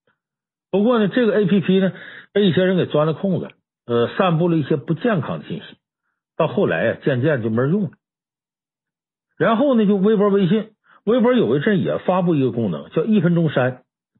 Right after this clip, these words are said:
就是带“一分钟删”这个话题，发完的状态呢，一分钟之后自己就消失了。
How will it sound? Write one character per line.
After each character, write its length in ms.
就 100
是 120
带 180
“一 140
分 160
钟 120
删” 260
这 100
个 80
话 180
题， 380
发 180
完 180
的 80
状 220
态 180
呢， 80
一 140
分 120
钟 160
之 80
后 180
自 180
己 140
就 100
消 220
失 80
了。 120